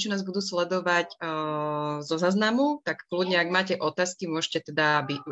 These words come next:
ich buď napísať, e, pod to video a je to ešte pár dní potom vlastne sledujem a vieme teda s Davidom na nich odpovedať, alebo využite túto jeho e-mailovú adresu a kontakty a od-, ozvete sa jemu, ak by ste mali nejaké otázky.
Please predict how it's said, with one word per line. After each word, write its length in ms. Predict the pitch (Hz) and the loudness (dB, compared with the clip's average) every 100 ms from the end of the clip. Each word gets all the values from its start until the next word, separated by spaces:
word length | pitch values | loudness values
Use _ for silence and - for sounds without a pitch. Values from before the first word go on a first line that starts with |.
| 165 | -8
ich 160 | 160 | -6
buď 400 | 156 180 165 156 | -2 0 2 2
napísať, 440 | 156 147 160 151 - | 0 -4 -2 -2 -2
e, 80 | 156 156 151 | -4 -2 -2
pod 160 | 170 - | -4 0
to 160 | 170 | 0
video 480 | 156 151 165 165 - - - - | 0 2 4 2 0 -16 -10 -2
a 160 | 151 | 0
je 80 | 156 | 2
to 80 | 160 | 0
ešte 160 | - | -2
pár 240 | 151 156 156 | 0 0 0
dní 80 | 156 | -4
potom 320 | 160 160 156 | -4 -4 -2
vlastne 240 | 156 160 | -2 -4
sledujem 560 | 156 143 143 185 208 202 143 | -4 -2 2 4 4 2 -2
a 80 | |
vieme 240 | 143 147 147 | -2 -2 -4
teda 240 | 151 143 | -4 -4
s 80 | 147 | -2
Davidom 320 | 156 151 156 | 0 0 0
na 160 | 156 151 | 0 0
nich 100 | 143 | 0
odpovedať, 540 | 147 - 190 202 190 | -2 -2 4 4 4
alebo 480 | 165 160 156 156 156 - - _ | 4 4 4 4 2 -4 -20 _
využite 480 | 165 165 170 165 156 | 2 4 4 0 -2
túto 320 | 156 151 156 | -2 2 4
jeho 240 | 151 156 143 | 6 6 6
e-mailovú 480 | 160 156 156 147 | 4 4 2 2
adresu 320 | 143 147 151 151 | 0 0 -2 -4
a 80 | |
kontakty 480 | 147 143 143 143 156 | -4 -4 -4 -4 -2
a 80 | 139 | -2
od-, 160 | 139 - | -2 -4
ozvete 400 | 151 156 160 - | -4 -2 -4 -2
sa 80 | |
jemu, 320 | 139 131 151 147 | -2 0 0 -2
ak 160 | 139 | -4
by 40 | 147 | -6
ste 160 | - 147 | -4 -2
mali 160 | 147 | 0
nejaké 320 | 147 147 139 | 0 -2 -4
otázky. 640 | - - 202 196 - 285 | -6 0 0 2 0 -2